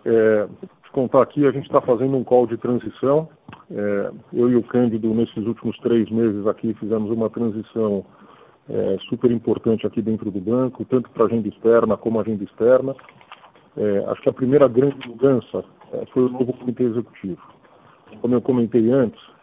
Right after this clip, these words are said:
é um comitê executivo formado por doze pessoas, das quais sete dedicadas a linhas de negócio,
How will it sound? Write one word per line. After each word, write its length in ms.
é 20
um 80
comitê 300
executivo 580
formado 400
por 180
doze 300
pessoas, 600
das 220
quais 300
sete 280
dedicadas 680
a 40
linhas 300
de 100
negócio, 720